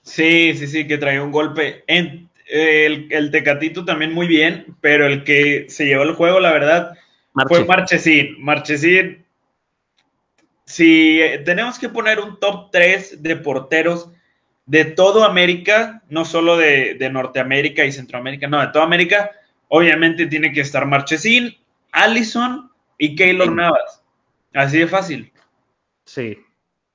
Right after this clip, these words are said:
Speaker 2: Sí, la verdad, indiscutible tu, tu top.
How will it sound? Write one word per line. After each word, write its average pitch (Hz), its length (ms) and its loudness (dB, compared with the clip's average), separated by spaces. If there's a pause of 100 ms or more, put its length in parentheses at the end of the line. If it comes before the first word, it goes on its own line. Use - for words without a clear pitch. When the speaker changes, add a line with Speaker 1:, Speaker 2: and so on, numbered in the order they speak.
(260)
Speaker 2:
Sí, 156 480 -6
la 135 160 2
verdad, 139 540 2 (760)
indiscutible 156 1000 0
tu, 131 440 -6
tu 120 180 -6
top. 156 280 2